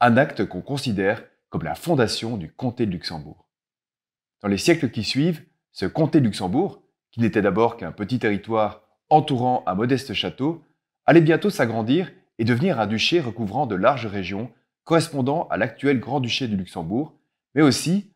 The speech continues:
à la province belge de Luxembourg et même à des territoires situés aujourd'hui en France et en Allemagne. Seigneurs d'une petite principauté, les comtes et les ducs de Luxembourg vont ensuite étendre leur pouvoir en Europe centrale.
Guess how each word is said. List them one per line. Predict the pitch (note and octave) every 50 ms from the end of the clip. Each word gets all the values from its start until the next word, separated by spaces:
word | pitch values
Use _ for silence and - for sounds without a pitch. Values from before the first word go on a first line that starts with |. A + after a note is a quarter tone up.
| _ _ _
à | F2+
la | F2+ F2+ F2+
province | - D#3 D#3 D3 C3+ A#2+ G2+ G2+
belge | G#2+ C#3 C#3 B2+ G#2+ -
de | - G#2+
Luxembourg | G2 F#2+ - - F#2+ E2+ D#2 F#2 A#2 C#3+ D#3 - - _ _ _ _ _ _ _
et | D3 D#3
même | C#3+ D3 F#3 G3+ F#3+ - - -
à | F#2
des | - F2+ E2
territoires | - E3+ D#3 C3 A2+ - - B2 C3+ D#3 D3+
situés | - - - - A2+ - - -
aujourd'hui | F3 C#3 A#2 F#2+ F#2+ G2+ G2 - _ _ _ _
en | - E3+ -
France | - - A2 G#2 A#2+ B2 - - _ _
et | F3 E3
en | A#2+ G#2
Allemagne. | F2+ F2 D#2 - - _ _ _ _ _ _ _ _ _ _
Seigneurs | _ - B2+ B2 A#2+ C3 D3 C3 A2
d'une | G#2 F#2+ E2+
petite | - A#2 - D3 C3+ -
principauté, | _ - F3+ - A2+ - - F#2+ E2 - C#3 E3+ F#3+ F3 - _ _ _ _ _ -
les | F#2 F#2+ F#2 F2 -
comtes | - F#3 F#3 - -
et | A#2
les | G2+ F#2+
ducs | G2 B2 D3+ B2
de | A2+ G2+
Luxembourg | F#2+ E2 - - F#2+ F2 G#2 C3+ D#3+ F3 - - _ _ _ _ _ _ _
vont | - C3 C3+ -
ensuite | C#3+ C3+ - F3+ F#3+ F3+ - _
étendre | F3 E3+ E3 - D3 E3+ D#3+ B2+
leur | G#2 F2 -
pouvoir | A#2+ G#2+ G#2+ B2 C3+ C3 - - _
en | - A3+
Europe | D#3 B2+ A2+ A2 -
centrale. | - G#2 F#2 - - - D#2 C2+